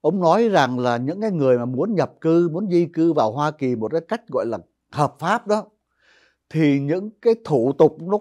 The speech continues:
quá lâu là một và cái nó quá khó là hai. Trong khi đó ngược lại cái chuyện mà người dân,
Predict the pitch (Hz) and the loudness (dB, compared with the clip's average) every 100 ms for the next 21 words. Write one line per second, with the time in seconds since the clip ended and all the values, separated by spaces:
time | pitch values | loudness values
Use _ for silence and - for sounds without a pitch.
0 | - - 220 269 262 214 202 143 117 107 | -4 0 2 2 4 6 4 2 0 -4
1 | - 107 104 165 - 143 170 - 143 147 | -4 -8 -6 -8 -8 -6 -6 -2 0 0
2 | 233 113 98 117 104 _ _ _ _ _ | -2 -6 -6 -10 -10 _ _ _ _ _
3 | _ _ 143 151 147 160 147 143 185 160 | _ _ 0 0 2 2 4 4 4 2
4 | 127 127 104 101 185 180 147 117 117 107 | 0 0 -2 -2 -6 -2 -2 0 -6 -6
5 | 110 117 104 139 147 147 151 | -4 -4 0 -2 -2 -6 -14